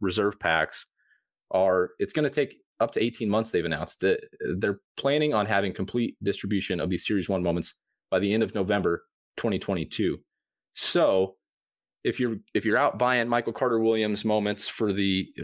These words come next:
for the thought that you're gonna trade them in, you're gonna be holding those things for a while. So it's, it's one of those things that if you're somebody who doesn't have the bankroll maybe, or doesn't have the budget to purchase one of these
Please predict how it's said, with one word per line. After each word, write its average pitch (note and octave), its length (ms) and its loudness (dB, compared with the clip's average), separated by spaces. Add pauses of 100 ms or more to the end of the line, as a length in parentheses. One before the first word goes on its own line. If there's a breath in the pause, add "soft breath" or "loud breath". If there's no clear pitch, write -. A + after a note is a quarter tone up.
for - 180 -2
the G2+ 80 0
thought G#2 260 0
that - 80 -12
you're G2+ 100 -2
gonna G2 120 0
trade A2 220 0
them A2 100 -4
in, A#2 240 -2 (800)
you're B2+ 80 -2
gonna C#3+ 100 2
be D#3 60 2
holding D#3 220 0
those G2 160 -2
things F#2+ 160 -2
for E2 160 0
a - 20 2
while. D2+ 300 -4 (420)
So A#2+ 520 2 (1040)
it's, A2 280 0
it's - 180 -2
one D#3 140 2
of D#3 40 0
those C#3 200 -2
things B2 260 0
that G#2 140 2
if G2 160 -4
you're F#2+ 80 -2
somebody C3+ 340 2
who G2 140 -4
doesn't G#2+ 260 0
have G2+ 360 0
the F2+ 80 -4
bankroll G2+ 480 2
maybe, G2 500 2
or F2 100 0
doesn't F#2 240 0
have F#2 140 0
the F2+ 40 -8
budget F#2+ 360 -2
to F#2 260 0
purchase - 380 -6
one A2 100 0
of G2 60 -2
these F#2+ 280 -2